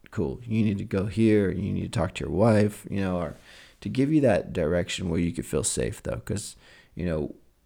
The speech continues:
we could say something like, "I don't wanna hurt my wife or offend her," or, you know, you, you just, uh,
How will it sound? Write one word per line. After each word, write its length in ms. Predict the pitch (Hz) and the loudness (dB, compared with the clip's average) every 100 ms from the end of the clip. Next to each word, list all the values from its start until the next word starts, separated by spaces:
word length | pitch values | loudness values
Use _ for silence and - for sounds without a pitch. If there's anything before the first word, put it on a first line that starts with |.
| _ | _
we 120 | 101 95 | -4 -2
could 160 | 92 | -2
say 160 | 98 92 | 0 0
something 300 | 101 107 90 | 0 -2 -2
like, 200 | 67 65 | -2 -4
"I 160 | 69 | -2
don't 140 | 110 92 | 0 0
wanna 200 | 64 64 | -2 -4
hurt 220 | 98 - | -4 -2
my 160 | 67 60 | -4 -2
wife 460 | 64 82 82 - | 0 2 2 0
or 320 | - 65 - - | -8 -8 -10 -12
offend 580 | 90 - - 92 107 104 | -14 -12 -4 2 2 4
her," 520 | 107 104 98 101 - | 4 6 4 2 -2
or, 220 | - - - - - _ | -8 -14 -18 -20 -20 _
you 120 | 117 127 | 2 4
know, 240 | 170 226 - _ _ _ _ - _ - | 4 0 -10 _ _ _ _ -20 _ -2
you, 340 | 123 123 - - _ _ | 4 4 2 -6 _ _
you 220 | - 123 123 | -2 2 8
just, 400 | 120 - - 107 | 8 8 2 2
uh, 380 | 110 101 98 | 4 4 0